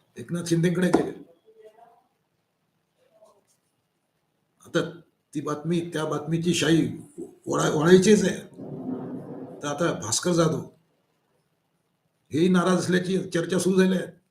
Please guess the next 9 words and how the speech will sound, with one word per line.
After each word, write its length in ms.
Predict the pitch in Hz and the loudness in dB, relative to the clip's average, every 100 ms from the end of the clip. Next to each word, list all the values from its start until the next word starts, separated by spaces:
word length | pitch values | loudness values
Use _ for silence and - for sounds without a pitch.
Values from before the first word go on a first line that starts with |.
| _ _ _ _ _ _ _ _ _ _ _ - | _ _ _ _ _ _ _ _ _ _ _ -10
भास्कर 300 | 110 - 180 | -8 -4 -4
जाधव 400 | 120 113 131 - - - _ _ _ _ _ 135 | -4 -6 -6 -8 -10 -20 _ _ _ _ _ -12
हे 60 | |
जुने 280 | 127 151 190 | -6 -2 2
नेते 240 | 185 185 | 2 2
आहेत 100 | 175 - | -2 -2
शिवसेनेचे, 560 | 143 131 120 104 - | -8 -8 -10 -12 -12
म्हणजे 1000 | - - - _ _ _ _ - _ - 135 | -12 -14 -20 _ _ _ _ -20 _ -20 -12
बाळासाहेब 420 | 123 156 151 | -8 -6 -6